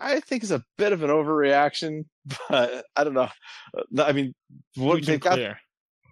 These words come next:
Speaker 1: What? What's that?
Speaker 2: Breach and clear, Mister Sal.
Speaker 1: Well, yeah, but, uh, like, they don't even know if this guy is involved. They know that he gave Saeed a gun. That is all they know.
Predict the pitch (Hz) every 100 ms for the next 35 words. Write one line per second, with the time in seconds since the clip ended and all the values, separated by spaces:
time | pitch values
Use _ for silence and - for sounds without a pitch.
0 | _ - 107 143 - 123 117 175 240 131
1 | 139 196 - - 147 123 - 139 110 98
2 | 101 - 101 110 107 147 135 151 175 202
3 | 123 127 120 - 123 107 _ _ _ -
4 | 135 123 - _ _ _ _ _ _ 156
5 | 196 247 214 156 147 160 151 - 139 -
6 | 143 135 123 113 101 98 117 139 151 160
7 | 196 240 214 156 123 143 139 - 127 117
8 | 104 101 85 98 139 117 113 107 104 90
9 | 73